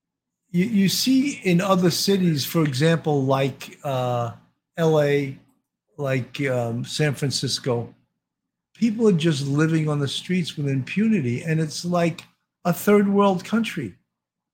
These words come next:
And how about the people, how about the people that pay taxes? How about the people that live there?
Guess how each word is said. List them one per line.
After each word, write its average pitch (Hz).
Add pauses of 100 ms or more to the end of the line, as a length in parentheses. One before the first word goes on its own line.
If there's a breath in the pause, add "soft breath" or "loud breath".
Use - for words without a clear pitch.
(160)
And 208
how 262
about 262
the 214
people, 190 (840)
how 277
about 285
the 226
people 214
that 175
pay 170
taxes? - (320)
How 226
about 262
the 240
people 214
that 135
live 147
there? -